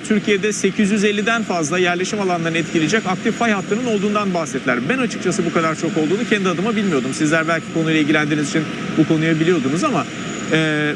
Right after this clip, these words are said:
tabii bu fayların üzerinde bizim yerleşim alanlarımız olacak ve bir şekilde biz bu ülkede yaşıyoruz. Yani zemini, e, yerin altını değiştirme şansımız yok ama yaşadığımız evlerde en azından zeminlerimizi düzeltebiliriz ve buna göre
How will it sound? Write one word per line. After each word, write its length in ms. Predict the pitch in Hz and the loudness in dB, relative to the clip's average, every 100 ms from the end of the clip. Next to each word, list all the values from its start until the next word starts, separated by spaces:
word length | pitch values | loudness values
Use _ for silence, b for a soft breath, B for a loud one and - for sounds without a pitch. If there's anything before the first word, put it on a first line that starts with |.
| - | -2
tabii 140 | 233 208 196 | -2 0 2
bu 120 | 330 - - - - - - | 0 0 -8 -8 -8 -6 -2
fayların 380 | 226 226 240 269 | 0 0 0 0
üzerinde 480 | 269 196 247 254 277 | 2 4 4 2 2
bizim 180 | 220 233 | 2 4
yerleşim 460 | 190 160 147 160 | 2 0 -2 -2
alanlarımız 520 | 139 127 123 123 123 120 | -2 -2 0 0 0 0
olacak 340 | 127 147 214 214 | 2 2 0 0
ve 100 | 214 - | -2 0
bir 60 | 370 | 0
şekilde 480 | 254 - 165 269 | 2 2 2 4
biz 180 | 262 208 | 4 4
bu 120 | 294 | 4
ülkede 220 | 233 233 254 | 4 0 0
yaşıyoruz. 420 | 214 - 131 104 - | -2 -2 -2 -2 0
Yani 240 | 156 151 | 0 2
zemini, 420 | 151 208 240 240 269 - - - | 2 2 2 0 0 -4 -10 -4
e, 60 | 147 156 151 151 147 | -2 0 0 2 2
yerin 220 | 208 285 | 2 2
altını 360 | 220 170 180 | -2 -2 0
değiştirme 400 | 185 214 - 196 | 0 0 0 0
şansımız 500 | 185 185 170 269 320 | 0 0 0 2 4
yok 140 | 277 185 185 | 2 0 -2
ama 220 | 214 220 - - | -2 -2 -4 0
yaşadığımız 560 | 208 214 285 330 359 320 | 0 2 2 0 0 2
evlerde 500 | 240 208 190 170 240 | 0 0 0 0 0
en 140 | 233 | 0
azından 440 | 208 165 180 240 247 180 | 0 0 0 0 -2 -2
zeminlerimizi 680 | 165 220 214 208 202 208 | 0 2 2 0 0 -2
düzeltebiliriz 640 | 190 190 196 208 185 208 202 | 0 0 0 0 0 0 0
ve 120 | 185 | 0
buna 160 | 226 | 0
göre 300 | 247 214 240 | 0 0 -2